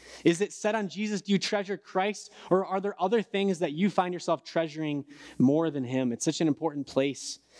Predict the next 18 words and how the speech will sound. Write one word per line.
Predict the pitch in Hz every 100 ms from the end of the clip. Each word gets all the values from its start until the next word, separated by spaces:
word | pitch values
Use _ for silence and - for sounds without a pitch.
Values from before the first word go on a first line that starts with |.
| -
to | -
be, | 120 120 - _ _ -
to | 135
begin. | 120 117 123 113 104 - _ _ _ _ _ _ _ _ _ _ _ -
I | 139
love | 147
what | 147
Paul | - 151
tells | - 147 139
the |
Corinthian | 139 160 147 151 139
church | - 147 139 147
in |
Second | - 151 156
Corinthians | - 151 147 135
four. | - 143 143
He | 139
says, | - 147 135